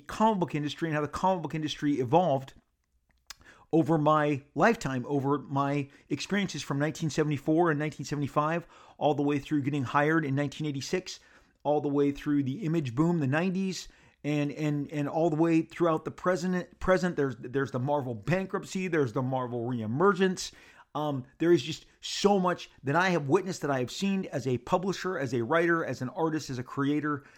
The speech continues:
uh, as a partner. It, it's, it's, it's, uh, there's every absolute facet of the comics industry that I have seen and watched grow and evolve, I think, at one of the most exciting points in its,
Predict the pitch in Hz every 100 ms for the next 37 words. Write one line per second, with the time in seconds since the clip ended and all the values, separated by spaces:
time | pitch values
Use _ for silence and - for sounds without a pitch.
0 | - _ _ 143 139 135 127 117 - 165
1 | 151 151 147 - 151 131 139 - 139 -
2 | - 139 - 135 120 113 - _ _ _
3 | _ - 143 - 185 160 190 170 - _
4 | _ 160 170 - 170 160 156 - 165 160
5 | 156 165 156 - 147 135 113 127 - 165
6 | 160 139 135 - 139 135 135 131 123 117
7 | - 156 151 127 131 139 143 - - -
8 | - 113 160 160 160 143 120 160 160 143
9 | 135 - 196 170 165 151 160 180 147 165
10 | 156 156 165 - 160 160 147 - 190 175
11 | - - - _ _ _ _ _ _ -
12 | 165 151 156 135 _ _ _ _ _ _
13 | _ _ _ 170 -